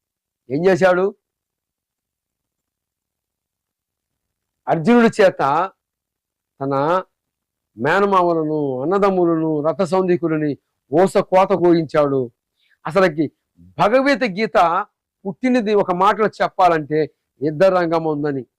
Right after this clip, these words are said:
మీకు ఖరాఖండిగా తెలియజేస్తున్నాను. భగవద్గీత పుట్టినది ఎక్కడ? యుద్ధ రంగమందు. కృష్ణుడట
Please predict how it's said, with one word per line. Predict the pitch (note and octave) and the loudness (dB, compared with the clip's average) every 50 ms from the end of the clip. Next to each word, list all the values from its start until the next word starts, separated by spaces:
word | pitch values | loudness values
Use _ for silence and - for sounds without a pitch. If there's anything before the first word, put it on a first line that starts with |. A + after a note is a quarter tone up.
| _ _ _ _ _ _ _ _ _ _ _ _ _ _ _ _ _ _ A#2 | _ _ _ _ _ _ _ _ _ _ _ _ _ _ _ _ _ _ -8
మీకు | C3+ C3+ C#3 | -8 -8 -8
ఖరాఖండిగా | C#3 - E3+ F#3 G#3 G#3+ G3+ - G3+ F#3+ F3 F3+ E3 F3 | -6 -4 -2 0 2 0 0 -2 -4 -4 -4 -2 -2 -2
తెలియజేస్తున్నాను. | E3+ - - E3+ F3 F3+ D3+ D3+ D3+ - _ _ _ B2 A2+ G2 F2 D2+ _ _ _ _ _ _ _ _ _ _ _ _ _ _ _ _ _ _ _ _ _ _ _ _ _ _ _ _ _ _ _ _ _ _ _ _ _ _ _ _ _ _ _ G2+ | -2 -2 -4 -4 -4 -4 -4 -6 -8 -10 _ _ _ -20 -20 -20 -20 _ _ _ _ _ _ _ _ _ _ _ _ _ _ _ _ _ _ _ _ _ _ _ _ _ _ _ _ _ _ _ _ _ _ _ _ _ _ _ _ _ _ _ _ -20
భగవద్గీత | G#2 G#2 C#3+ F3+ F3+ B3 B3 C4 B3 F#3 B3+ A3+ F3 E3+ A3 G#3+ - - G#3+ | -6 -2 -2 2 2 4 4 4 2 2 -2 -4 -4 -4 -4 -4 0 0 0
పుట్టినది | G#3 G#3 - - F#3+ - _ A3+ A3+ A3 G#3+ F#3+ G3+ | 0 0 -4 -10 -14 -10 _ -4 -2 -2 -2 0 0
ఎక్కడ? | F#3 F3 E3 - F#3+ F#3+ F#3 F#3+ G#3+ A3+ - _ _ _ _ _ _ _ _ _ _ _ _ _ _ _ _ _ _ _ _ _ _ _ _ _ _ _ _ _ _ _ _ _ _ _ _ _ - | 0 0 0 0 0 0 2 0 -2 -4 -10 _ _ _ _ _ _ _ _ _ _ _ _ _ _ _ _ _ _ _ _ _ _ _ _ _ _ _ _ _ _ _ _ _ _ _ _ _ -8
యుద్ధ | B2+ D#3+ D#3 D#3 | -8 -4 0 2
రంగమందు. | A3 A3 A3 A3 A3 G#3+ A3+ A3+ A3+ A3+ A3+ A3+ A3+ G#3+ A3+ F#3+ D3 - _ _ _ _ _ _ _ _ _ _ _ _ _ _ _ _ _ _ _ _ _ _ _ _ _ _ _ _ _ _ _ _ _ _ _ | 4 4 4 4 4 2 0 0 2 2 0 0 0 -4 -8 -8 -10 -12 _ _ _ _ _ _ _ _ _ _ _ _ _ _ _ _ _ _ _ _ _ _ _ _ _ _ _ _ _ _ _ _ _ _ _
కృష్ణుడట | - C#3+ - - A3 G#3+ G#3 G#3 G#3 | -14 -12 -4 -2 0 0 0 0 0